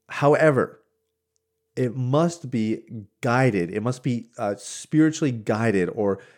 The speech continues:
divinely guided, as the New Living Translation says of this scripture. Uh, "When people do not accept divine guidance, they run wild." So what I, what I wanna make sure is that when we talk about this vision thing,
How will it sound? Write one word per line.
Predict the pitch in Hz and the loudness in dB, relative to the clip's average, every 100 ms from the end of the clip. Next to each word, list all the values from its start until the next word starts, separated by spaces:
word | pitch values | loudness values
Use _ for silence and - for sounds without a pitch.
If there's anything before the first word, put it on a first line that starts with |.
| _ 120 | _ -6
divinely | 123 113 110 117 131 147 147 123 | -2 -2 -2 -2 -2 -2 -4 -2
guided, | 107 98 95 92 | 0 0 0 -2
as | - 98 | -6 -6
the | |
New | 104 107 113 | -6 -2 0
Living | 101 101 | 0 0
Translation | - 101 92 95 95 - 92 90 - - _ | -4 -4 -2 -2 -2 -4 -8 -10 -18 -20 _
says | - 104 95 | -2 0 0
of | 90 | -2
this | 95 | -6
scripture. | - - 90 - - - _ | -4 -2 -2 -4 -10 -14 _
Uh, | 92 92 | -2 -2
"When | 98 113 123 | 2 2 0
people | - 131 127 | -2 -4 -4
do | 113 | -2
not | 107 98 | -4 -4
accept | 104 - 110 - 110 | -6 -2 -2 -2 -8
divine | 104 98 98 95 95 | -8 -6 -6 -6 -4
guidance, | 127 156 156 107 107 - - - - - | 0 2 4 2 0 -10 -20 -20 -20 -6
they | 110 107 | -2 0
run | 98 95 95 | 0 -4 -4
wild." | 90 92 76 - _ - - - _ _ _ _ _ _ _ _ _ - - | -4 -4 -6 -10 _ -16 -16 -16 _ _ _ _ _ _ _ _ _ -20 -10
So | - 143 131 - | 2 2 2 -4
what | 127 131 | -2 2
I, | 139 | 4
what | 135 117 127 | 2 0 0
I | 131 | 2
wanna | 143 208 | 0 -2
make | 202 180 | -2 -4
sure | - 143 | 0 0
is | 120 | 2
that | 117 110 | 0 2
when | 117 | 0
we | 120 | -2
talk | 117 - 156 160 | -4 -6 -4 -4
about | 147 | -6
this | 127 - | -8 -6
vision | 113 113 113 | -2 -2 -2
thing, | 110 98 92 | -4 -4 -6